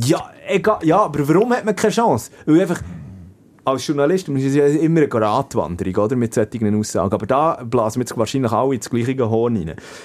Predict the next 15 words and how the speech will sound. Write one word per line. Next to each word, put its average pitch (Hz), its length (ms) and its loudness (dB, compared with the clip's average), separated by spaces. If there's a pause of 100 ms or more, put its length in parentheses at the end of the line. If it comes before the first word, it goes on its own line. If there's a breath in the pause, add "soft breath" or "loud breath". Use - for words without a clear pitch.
(120)
Nur 190 240 2
schnell, 139 360 2
die 117 100 -6
deutsche 156 280 -2
Sportschau 123 600 0
hat, 110 320 -2
äh, 110 140 2
äh, 110 300 0
eine 117 100 -6
schöne 139 220 0
Statistik 135 600 -2
dort 120 220 0
aufgeschaltet 117 560 -2
gehabt, 110 260 -2
online. 107 480 0